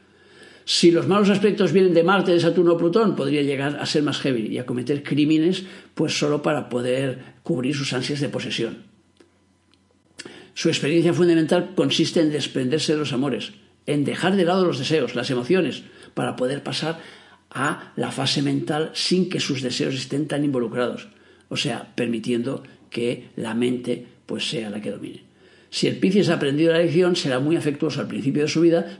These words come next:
pero ya no lo será tanto al final. Sin embargo, en este signo, claro, se producen muchos ata-, muchos atascos, podríamos decir, porque el ser humano en, en, en su estado evolutivo actual, pues, se identifica con sus emociones, con sus deseos,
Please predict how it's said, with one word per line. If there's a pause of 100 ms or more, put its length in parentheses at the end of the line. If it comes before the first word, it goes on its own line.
pero
ya
no
lo
será
tanto
al
final. (480)
Sin
embargo,
en
este
signo,
claro,
se
producen
muchos
ata-,
muchos
atascos,
podríamos
decir, (180)
porque
el
ser
humano
en,
en,
en
su
estado (280)
evolutivo
actual,
pues,
se
identifica
con
sus
emociones,
con
sus
deseos,